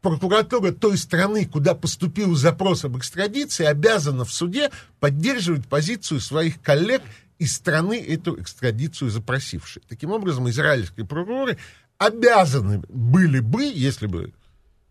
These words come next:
все это случилось, в израильском суде доказывать, что Невзеля надо экстрадировать. А он мне тогда сказал: «Объясни, что с такой доказательной базой мы будем выглядеть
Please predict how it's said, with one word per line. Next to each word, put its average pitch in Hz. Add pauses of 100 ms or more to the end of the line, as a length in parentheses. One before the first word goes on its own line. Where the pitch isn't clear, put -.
(140)
все 160
это 82
случилось, 262 (200)
в 143
израильском 180
суде 226 (220)
доказывать, 190
что -
Невзеля 143
надо 117
экстрадировать. 101 (540)
А 92
он 180
мне 123
тогда 98
сказал: 123 (680)
«Объясни, 156
что -
с -
такой 180
доказательной 170
базой 165 (240)
мы 170
будем 190
выглядеть 175